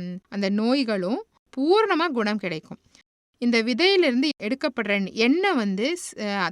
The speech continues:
தடவிட்டே வந்தோம்னா இந்த வி-, வாதம், முடக்குவாதம், இளம்பிள்ளை வாதம் மட்டும்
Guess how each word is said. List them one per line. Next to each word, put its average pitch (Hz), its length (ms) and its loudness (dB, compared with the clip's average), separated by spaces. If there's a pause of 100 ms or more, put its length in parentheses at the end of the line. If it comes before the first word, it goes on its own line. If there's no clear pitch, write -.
தடவிட்டே 262 400 0
வந்தோம்னா 185 500 -2
இந்த 214 120 -4
வி-, 190 140 -6 (140)
வாதம், 240 640 0 (280)
முடக்குவாதம், 240 760 2 (300)
இளம்பிள்ளை 269 540 2
வாதம் 180 280 -4 (120)
மட்டும் 370 260 -8